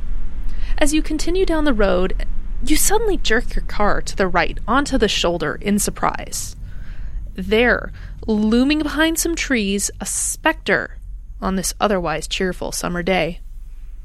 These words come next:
The foliage is lush and green, but what lays behind it is eerie,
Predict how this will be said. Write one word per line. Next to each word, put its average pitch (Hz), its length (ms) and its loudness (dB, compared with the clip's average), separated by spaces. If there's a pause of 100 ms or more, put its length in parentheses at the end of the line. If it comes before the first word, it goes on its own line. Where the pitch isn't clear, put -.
(180)
The 208 160 -2
foliage 294 680 -2
is 202 180 -2
lush 196 500 -2
and 190 160 -4
green, 180 360 -6
but - 180 0
what 269 220 0
lays 254 500 2
behind 190 420 -2
it 156 200 -2
is 196 240 0
eerie, 190 500 -4